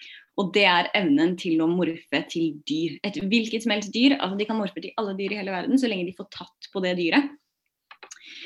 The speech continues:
Eh, og så, eh, kan de va-, da være i den dyremorfen i opp til to timer. Hvis de er i morfen i mer enn to timer, så, eh, blir de stuck. De blir fanget i den, eh, dyrekroppen for alltid.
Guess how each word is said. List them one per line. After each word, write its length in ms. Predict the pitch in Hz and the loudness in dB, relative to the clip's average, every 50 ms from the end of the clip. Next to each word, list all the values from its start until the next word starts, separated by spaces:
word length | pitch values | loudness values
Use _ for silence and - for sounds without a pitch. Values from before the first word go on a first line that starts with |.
| - - - _ - | -18 -18 -16 _ 0
Eh, 560 | 202 208 208 202 202 202 202 202 202 202 202 - - - - 214 | 2 4 4 4 4 4 4 4 4 4 2 0 0 0 0 0
og 80 | 220 208 | 0 0
så, 380 | - - - - - 214 101 190 190 196 - 202 208 202 202 - _ _ _ _ _ - | -2 -6 -6 -4 -2 0 2 4 4 6 6 4 2 0 -6 -12 _ _ _ _ _ -6
eh, 320 | 196 202 202 202 202 202 196 196 | -4 -2 -2 -2 -2 -4 -4 -4
kan 200 | - 226 196 196 | -2 -2 2 2
de 80 | 220 220 | 2 4
va-, 140 | 202 190 185 175 | 4 2 2 2
da 100 | 190 190 190 | 2 2 2
være 320 | 208 202 175 156 151 175 | 2 2 0 0 0 0
i 60 | 180 | 0
den 160 | 180 175 180 180 | 0 0 2 2
dyremorfen 540 | 185 165 151 151 143 139 - - 180 185 180 | 2 2 2 2 -2 -2 -2 -2 0 0 0
i 80 | - - | 0 -2
opp 140 | - - - | -6 -6 -6
til 120 | 202 190 | -6 -4
to 120 | - 196 196 - | -4 -6 -6 -4
timer. 360 | - - - 262 302 285 - | -4 0 4 4 4 4 2
Hvis 160 | - 214 - | -2 -4 -2
de 80 | 233 214 | 0 2
er 240 | 190 175 180 196 | 2 2 2 0
i 80 | 202 202 | 0 0
morfen 320 | 190 175 180 - 185 196 | -2 -2 -4 -4 -4 -4
i 80 | 196 196 | -2 -2
mer 320 | 196 196 190 175 175 180 | 0 0 0 0 0 0
enn 80 | 196 - | -2 -4
to 140 | 208 208 214 | -4 -4 -2
timer, 320 | 208 196 220 254 277 277 - - - - - - _ _ | 0 2 6 4 4 4 2 -12 -20 -20 -20 -20 _ _
så, 500 | - - - - 208 202 202 202 202 208 202 - _ _ _ _ _ - | -14 -10 -2 0 2 4 6 6 4 4 2 -6 _ _ _ _ _ 0
eh, 480 | - 202 196 190 190 190 190 196 190 196 196 202 - _ - | 2 4 4 4 4 2 2 0 -2 -4 -6 -8 -10 _ -10
blir 400 | 180 180 175 180 170 156 151 170 | -10 -6 -2 2 2 4 4 4
de 80 | 180 180 | 4 2
stuck. 380 | - - - - - - - _ _ - | 0 -4 -6 -6 -6 -6 -6 _ _ -16
De 140 | 196 180 190 | -6 -4 -2
blir 160 | 180 190 196 - | -2 -2 0 0
fanget 320 | 214 156 147 160 - - | 2 2 2 0 0 -4
i 100 | - 156 170 | -4 0 0
den, 280 | 151 139 151 151 147 151 | 2 2 2 2 2 0
eh, 240 | 143 139 143 139 156 165 | -2 -2 -2 -2 0 0
dyrekroppen 480 | 156 139 143 139 - - - - - | 0 0 0 -6 -6 -10 -4 -6 -6
for 160 | - - - | -4 -6 -12
alltid. 240 | - _ - - _ | -12 _ -20 -20 _